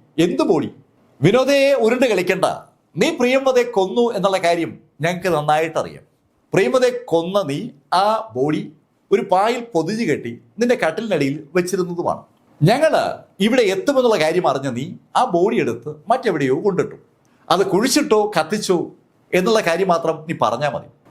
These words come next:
"സാറേ, അതും ഇതും പറയാതെ, പ്രിയമത ചേച്ചി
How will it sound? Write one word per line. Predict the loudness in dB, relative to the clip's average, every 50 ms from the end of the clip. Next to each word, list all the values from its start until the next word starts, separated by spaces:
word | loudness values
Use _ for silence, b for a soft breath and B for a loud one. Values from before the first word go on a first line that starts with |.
| -16 -8 -4
"സാറേ, | -4 0 2 2 2 2 0 0 -2 -4 -6 -12 -16 -20 -8 _ 0
അതും | 0 0 2 2
ഇതും | 2 2 2 2
പറയാതെ, | 2 0 2 2 0 -2 -4 -6 -12 -16 _ _ _ _ _ _
പ്രിയമത | 0 0 2 2 0 0 0
ചേച്ചി | 2 0 0 0 0 -2 -2 -2 -4 -8